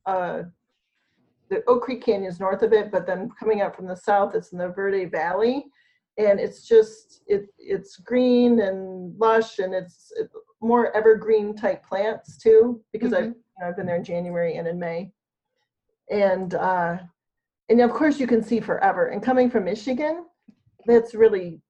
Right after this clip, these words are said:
Speaker 1: that in itself is really impressive.
Speaker 2: Yeah, so I have this yoga <laughs> video, um, and I think they're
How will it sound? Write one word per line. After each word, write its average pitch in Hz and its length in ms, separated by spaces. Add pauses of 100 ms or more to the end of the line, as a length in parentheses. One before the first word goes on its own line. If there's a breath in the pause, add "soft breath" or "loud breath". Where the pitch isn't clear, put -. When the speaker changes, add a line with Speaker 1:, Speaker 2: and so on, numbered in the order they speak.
(400)
Speaker 1:
that 226 300
in 202 80
itself 190 540
is 170 180
really 175 220
impressive. 160 540 (540 soft breath)
Speaker 2:
Yeah, 240 400
so 277 260
I 262 200
have 311 280
this 226 240
yoga 214 440
<laughs> 247 40
video, 311 680 (500 loud breath)
um, 220 520 (200)
and 277 160
I 285 100
think 320 580
they're 254 260